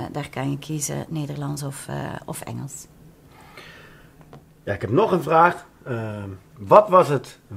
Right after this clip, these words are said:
Speaker 2: wauwmoment, eh, voor jouw kinderen?
Speaker 1: Dat vind ik een heel moeilijke vraag, want, eh,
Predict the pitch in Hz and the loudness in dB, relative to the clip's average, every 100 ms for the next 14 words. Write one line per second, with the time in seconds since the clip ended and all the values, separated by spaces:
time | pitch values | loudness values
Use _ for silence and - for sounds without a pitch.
0 | 92 127 202 240 170 156 165 202 196 - | 8 12 12 12 8 8 6 6 0 -12
1 | - - 117 117 110 104 135 131 156 185 | -20 -6 -2 -2 -2 -2 4 8 8 6
2 | - 160 110 82 82 _ _ _ _ _ | 4 0 -2 -6 -18 _ _ _ _ _
3 | _ - - - - - - - - - | _ -20 -18 -16 -16 -16 -18 -18 -20 -20
4 | - - - - - - - - - - | -20 -20 -20 -20 -20 -20 -20 -20 -20 -20
5 | - - - - - 180 226 233 254 254 | -20 -20 -20 -18 0 4 4 6 4 6
6 | 247 233 262 294 285 269 240 214 214 226 | 6 8 8 8 8 6 4 2 6 8
7 | 359 392 - 247 240 240 | 6 4 4 6 6 4